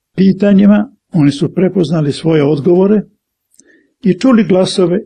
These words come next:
iz drugih i drugčijih kultura. Zato uporno gajim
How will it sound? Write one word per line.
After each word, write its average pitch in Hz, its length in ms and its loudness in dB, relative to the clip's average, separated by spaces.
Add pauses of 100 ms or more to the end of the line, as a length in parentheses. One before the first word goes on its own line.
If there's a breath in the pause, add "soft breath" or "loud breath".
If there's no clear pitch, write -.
iz 143 200 0
drugih 180 500 0 (100)
i 156 100 -4
drugčijih 151 480 -2
kultura. 135 540 -2 (1300 soft breath)
Zato 156 640 -2 (300)
uporno 214 920 0
gajim 160 560 -2